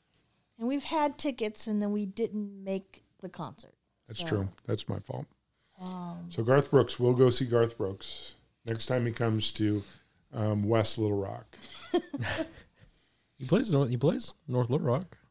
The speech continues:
Speaker 2: I know, well, North Little Rock's a little far for me. <laughs>
Speaker 3: Go,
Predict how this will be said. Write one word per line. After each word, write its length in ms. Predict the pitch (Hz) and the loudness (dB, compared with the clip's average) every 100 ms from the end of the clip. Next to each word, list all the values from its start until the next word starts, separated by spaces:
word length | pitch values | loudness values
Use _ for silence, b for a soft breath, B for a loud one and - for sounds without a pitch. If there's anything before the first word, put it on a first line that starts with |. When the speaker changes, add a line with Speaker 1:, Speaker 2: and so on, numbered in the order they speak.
| - | -4
Speaker 2:
I 80 | 123 | -2
know, 60 | 120 | -2
well, 120 | 123 | 0
North 280 | 131 151 170 | 8 10 10
Little 160 | 190 190 | 8 10
Rock's 320 | 190 156 - | 10 8 6
a 40 | |
little 120 | 139 | 6
far 260 | 139 165 143 | 8 8 8
for 140 | - | 6
me. 260 | 104 113 127 | -8 -8 -2
<laughs> 0 | |
Speaker 3:
Go, 1120 | 151 160 - 156 160 - 139 - - 123 - | 6 6 6 2 0 -2 -4 -4 -6 -6 0